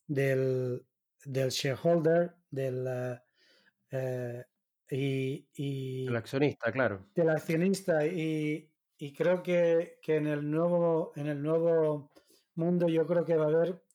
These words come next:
Speaker 1: un equilibrio más de cara a, a las comunidades, a los clientes, a, a los empleados, un, un, una forma de capitalismo que va a ser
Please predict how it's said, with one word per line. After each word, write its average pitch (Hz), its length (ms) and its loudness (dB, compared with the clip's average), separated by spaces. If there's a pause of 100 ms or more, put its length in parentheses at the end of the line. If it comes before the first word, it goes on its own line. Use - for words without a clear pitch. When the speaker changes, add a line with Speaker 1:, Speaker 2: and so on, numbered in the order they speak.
(380)
Speaker 1:
un 156 200 0
equilibrio 156 1120 0 (400)
más 151 360 -2
de 147 140 0
cara 147 560 0
a, 135 300 -6
a 139 200 -12
las 127 280 -10
comunidades, 175 960 0 (420)
a 147 100 -4
los 139 200 -4
clientes, 156 580 0
a, 151 220 -2
a 143 80 -10
los 127 180 -10
empleados, 156 880 -2 (560)
un, 196 240 0
un, 202 500 2
una 190 380 2
forma 175 360 0
de 156 60 2
capitalismo 151 760 0
que 147 100 2
va 143 80 0
a 143 60 -2
ser 151 480 0